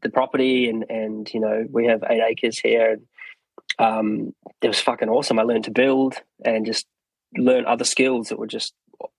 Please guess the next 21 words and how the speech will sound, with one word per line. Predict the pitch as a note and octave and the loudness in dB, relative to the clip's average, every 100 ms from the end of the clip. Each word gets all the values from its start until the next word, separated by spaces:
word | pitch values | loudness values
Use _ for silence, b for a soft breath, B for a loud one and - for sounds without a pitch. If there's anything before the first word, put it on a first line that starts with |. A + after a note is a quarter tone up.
| - - | -20 -2
great | B2 C#3 - | 0 0 -2
for | A#2 | -4
me. | A#2 | -2
I | A2 | 0
grew | A#2+ A#2+ | 2 0
up | A#2 | 0
on | A2 | -4
a, | G#2 - | -6 -6
on | A2+ | -4
a, | A2+ - A2 A2 A#2+ | -4 -6 -8 -4 -2
in | |
the, | A#2+ - - | -2 -4 -4
on | |
a | A2+ | -2
property | - A#2+ A#2+ | -2 -2 -2
when | A#2 | 0
I | A2+ | 0
was | A2 | 2
young, | A#2+ A2 A2+ B B B B B B - | 0 0 -4 B B B B B B -2
and, | - C3 C3 | 0 2 2
um, | B2 A#2 A2+ | 0 -2 -6